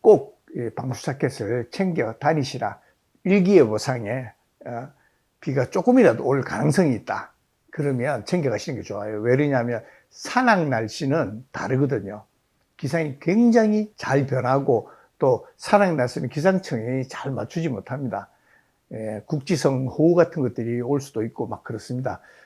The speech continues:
그래서, 어, 산을 가실 때는 그 방수 자켓을 꼭 챙기는 게 좋다. 그 이유는 저체온증 때문인데, 왜 저체온증이 오는지를 이제 아-, 아셔야 되겠죠.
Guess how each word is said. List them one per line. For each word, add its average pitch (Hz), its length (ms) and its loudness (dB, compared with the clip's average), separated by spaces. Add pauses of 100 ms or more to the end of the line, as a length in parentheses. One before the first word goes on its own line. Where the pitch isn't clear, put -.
(100)
그래서, 131 640 4 (420)
어, 117 220 -10
산을 226 300 0
가실 - 300 -6
때는 110 360 -12 (560)
그 - 180 -14
방수 - 280 -8
자켓을 139 340 -4
꼭 - 200 -12
챙기는 185 360 -2
게 101 80 -10
좋다. 101 380 -6 (440)
그 220 160 4
이유는 143 460 4
저체온증 135 680 -4
때문인데, 113 720 -6
왜 196 300 4
저체온증이 139 720 -2
오는지를 117 640 -6
이제 107 100 -8
아-, 98 340 -8
아셔야 117 240 -2
되겠죠. 110 600 -4